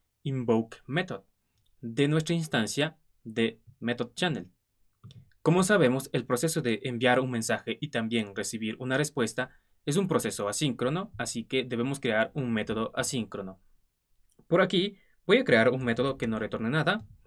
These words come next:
pero debe ser un dato de retorno de tipo future byte. Aquí le damos un nombre. Por acá vamos a crear lo que sería un método llamado version.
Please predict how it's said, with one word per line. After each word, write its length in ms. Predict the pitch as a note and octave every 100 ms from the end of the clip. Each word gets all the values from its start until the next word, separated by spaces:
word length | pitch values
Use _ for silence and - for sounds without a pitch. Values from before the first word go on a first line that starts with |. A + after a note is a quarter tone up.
| _ - - _ _ - - - - -
pero 260 | - A2+ G#2+
debe 240 | A#2 C#3
ser 260 | C3+ A#2+ A#2 D3+
un 200 | C#3 B2+
dato 440 | A2+ - C3 - - - - -
de 100 | A#2+
retorno 400 | A2+ A#2 A#2 A#2+
de 80 | A2
tipo 400 | C3 C3+ D#3+ D#3
future 280 | - C#3+ B2+
byte. 300 | B2 F2 - _ _ _ _ - - -
Aquí 300 | - - D3
le 160 | D3 C3+
damos 340 | A#2 A2+ A2+ -
un 120 | E3+
nombre. 380 | D3 A#2+ E3 A3 _ _ _ _ _ _
Por 140 | C4+
acá 340 | C4+ G3 F#3 F3+
vamos 320 | F#3 F#3+ C3+
a 100 | A2+
crear 420 | A#2 A#2 A2+ -
lo 160 | C#3 B2+
que 80 | B2
sería 420 | B2 G#2 G#2+ A2 - - - _ _ _ _ _ _ _ _ - - -
un 120 | D#3+
método 300 | C3+ A2+ G#2+
llamado 340 | G#2+ A2 G#2 G#2
version. 500 | C3 F3+ D#3+ G3